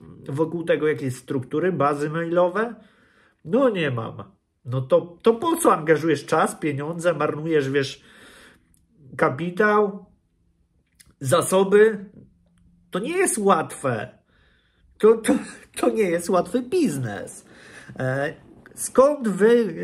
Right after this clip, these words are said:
e, czerpiecie takie źródła informacji, no, oglądacie się nie wiadomo czego? E,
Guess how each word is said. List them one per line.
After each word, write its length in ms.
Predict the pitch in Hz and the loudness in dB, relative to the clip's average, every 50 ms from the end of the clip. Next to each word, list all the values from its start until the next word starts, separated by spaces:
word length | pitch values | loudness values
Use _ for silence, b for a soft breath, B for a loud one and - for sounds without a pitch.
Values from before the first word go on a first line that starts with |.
| 185 190 | -8 -8
e, 40 | |
czerpiecie 540 | 180 - 220 214 202 - 254 254 247 - 208 | -6 -2 -2 -2 -2 -2 -4 -4 -2 -2 -4
takie 360 | 196 185 165 170 175 160 143 143 139 | -4 -4 -4 -2 -2 -2 -2 -2 -2
źródła 400 | 147 160 180 190 175 175 175 170 | -6 -6 -6 -6 0 0 0 0
informacji, 640 | 165 156 - 165 156 151 160 180 185 185 - 185 165 | 0 -2 0 0 0 0 0 -4 -4 -4 -6 -8 -6
no, 80 | 165 | -6
oglądacie 520 | 165 160 160 165 165 160 180 180 180 180 170 | -4 -2 -2 -2 0 2 0 0 -2 -4 -10
się 160 | 160 - 160 | -10 -10 -12
nie 100 | 151 151 | -8 -2
wiadomo 360 | 160 160 160 160 160 156 156 | -2 0 0 -2 -6 -6 -8
czego? 580 | 131 - - 139 123 117 127 135 151 170 170 B B B B B B B 151 131 - | -6 -4 -2 -2 0 2 2 0 0 0 -4 B B B B B B B -20 -16 -12
E, 760 | 143 143 139 135 131 131 131 135 139 139 139 139 139 143 | -8 -8 -6 -4 -4 -4 -4 -4 -4 -4 -4 -6 -6 -8